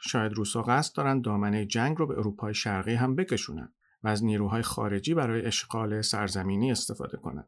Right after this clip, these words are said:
البته همه اینها صرفاً گمان زنیه و تا به حال هیچ مدرکی برای این ادعاها وجود نداره. از اون طرف اوکراینی‌ها هم دارن همه شهروندهای خودشون رو بسیج می‌کنن.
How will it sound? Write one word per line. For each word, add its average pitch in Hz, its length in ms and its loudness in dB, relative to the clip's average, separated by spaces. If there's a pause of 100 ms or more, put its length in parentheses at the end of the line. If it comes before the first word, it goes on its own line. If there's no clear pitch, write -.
(500)
البته 165 360 4
همه 147 260 4
اینها 131 480 2
صرفاً 117 420 0
گمان 107 500 2
زنیه 98 500 0
و 104 100 -4
تا 110 160 -4
به 113 100 -2
حال 117 160 2
هیچ 120 300 0
مدرکی 123 520 0
برای 110 300 2
این 113 200 2
ادعاها 101 480 -4
وجود 101 480 -4
نداره. 82 380 -6 (580)
از 143 140 2
اون 143 100 2
طرف 135 340 2 (240)
اوکراینی‌ها 110 680 2
هم 151 100 4
دارن 117 260 2
همه 117 340 2
شهروندهای 104 640 2
خودشون 104 400 -2
رو 107 60 -2
بسیج 117 460 -2
می‌کنن. 85 440 -8